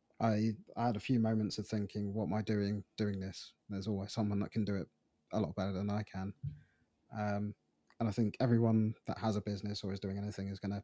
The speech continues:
hit that at some point. And I think you just have to realise that it's a phase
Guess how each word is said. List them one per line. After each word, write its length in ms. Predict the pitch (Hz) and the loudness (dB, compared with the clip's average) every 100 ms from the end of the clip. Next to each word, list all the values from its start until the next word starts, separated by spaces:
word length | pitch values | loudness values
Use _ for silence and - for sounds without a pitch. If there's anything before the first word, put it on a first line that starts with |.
| _ | _
hit 200 | - - | -8 -6
that 180 | 104 73 | -4 -6
at 80 | - | -4
some 200 | 101 95 | -4 -4
point. 300 | 98 98 95 113 | -2 -4 -4 -4
And 260 | 101 101 - | -4 -4 -6
I 40 | |
think 400 | - 107 95 - | -6 -4 -4 -6
you 80 | 110 | -10
just 220 | - 101 | -10 -8
have 120 | 92 | -8
to 80 | - | -6
realise 360 | 98 101 95 95 | -4 -2 -2 -2
that 80 | 104 | -4
it's 120 | - | -4
a 60 | |
phase 440 | 101 120 110 107 | 0 2 4 0